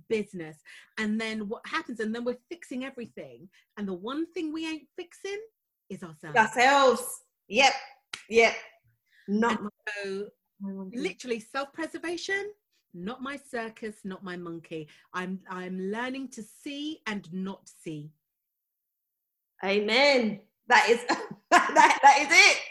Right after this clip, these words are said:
Speaker 2: That is it. We can't wait to have you at the Black Girls Tech Summit.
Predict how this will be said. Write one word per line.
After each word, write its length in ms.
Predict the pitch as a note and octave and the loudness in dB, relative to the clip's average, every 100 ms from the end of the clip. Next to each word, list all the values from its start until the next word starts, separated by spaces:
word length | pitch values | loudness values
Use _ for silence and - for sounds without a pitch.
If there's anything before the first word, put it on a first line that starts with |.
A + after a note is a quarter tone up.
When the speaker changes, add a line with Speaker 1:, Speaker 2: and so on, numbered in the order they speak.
| - _ G3+ | -16 _ 8
Speaker 2:
That 240 | D#4 E4+ | 8 8
is 60 | F4 E4+ C#4+ | 6 6 4
it. 80 | F#3+ - - _ | 2 -4 -20 _
We 160 | A#3+ C#4 | -4 0
can't 340 | E4+ E4+ C#4+ | 8 10 10
wait 240 | E4 E4 - | 8 8 8
to 60 | D#4 | 6
have 320 | C#4+ C4+ B3+ | 6 4 2
you 400 | B3+ C4+ F4+ G4 _ - | 0 2 2 0 _ 2
at 100 | A3+ | 2
the 100 | C4 F#4 | 4 4
Black 180 | - | 4
Girls 200 | C4 C4 B3+ | 4 4 2
Tech 220 | C4 - | -4 -6
Summit. 380 | - B3+ A#3 A#3 | 0 2 4 2